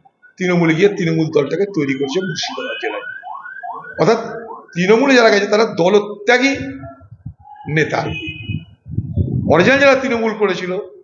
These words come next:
তারা তো মমতা ব্যানার্জির সঙ্গে তৃণমূল পার্টিটা করেছিল, এরা কিন্তু তারা না, এরা শুধু সুযোগ সন্ধানী একটা অংশ। এবার তার সঙ্গে পাশাপাশি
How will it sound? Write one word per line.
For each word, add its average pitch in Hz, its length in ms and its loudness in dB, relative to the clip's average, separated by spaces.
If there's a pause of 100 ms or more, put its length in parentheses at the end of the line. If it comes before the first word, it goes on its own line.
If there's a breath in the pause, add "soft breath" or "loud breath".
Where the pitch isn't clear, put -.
(180)
তারা 160 220 -12
তো 277 60 -6
মমতা 190 200 -2
ব্যানার্জির 196 300 2
সঙ্গে 214 280 2
তৃণমূল 185 560 -2
পার্টিটা 147 240 0
করেছিল, - 420 -6 (680)
এরা 202 160 6
কিন্তু 208 240 0
তারা 127 340 -2
না, 107 140 -12 (760)
এরা 180 160 4
শুধু 196 120 2
সুযোগ 170 320 2
সন্ধানী 185 600 0 (300)
একটা - 200 -4
অংশ। 120 300 -2 (800)
এবার 226 280 4 (920)
তার 202 120 2
সঙ্গে 226 260 0
পাশাপাশি 220 440 4